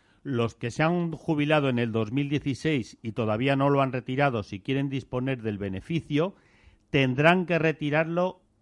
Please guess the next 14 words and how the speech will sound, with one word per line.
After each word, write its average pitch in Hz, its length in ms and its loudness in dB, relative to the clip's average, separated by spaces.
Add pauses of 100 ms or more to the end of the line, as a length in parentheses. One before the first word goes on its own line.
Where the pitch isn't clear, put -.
antes 190 540 0
del 135 220 -6
treinta 117 380 -6
y 120 120 -4
uno 147 180 -4
de 147 100 -6
diciembre 147 800 -8
del 120 340 -8 (100)
dos 98 260 -10
mil 104 180 -8
dieciocho, 120 500 -6 (260)
igual 101 280 -8
que 104 140 -8
le-, 98 240 -8